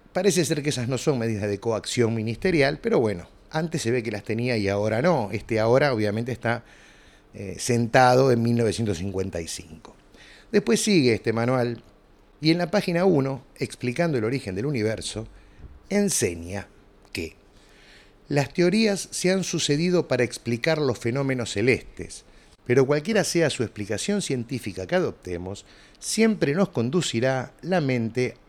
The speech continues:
a una única conclusión. Dios ha dado las bases de ese universo magnífico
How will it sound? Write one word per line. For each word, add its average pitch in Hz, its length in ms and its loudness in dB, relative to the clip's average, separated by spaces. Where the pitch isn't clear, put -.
a 180 100 0
una 196 240 2
única 156 420 4
conclusión. 87 600 -4
Dios 151 640 4
ha 170 160 2
dado 151 300 4
las 113 180 -2
bases 135 460 0
de 120 160 2
ese 117 220 -2
universo 107 600 0
magnífico 127 800 -4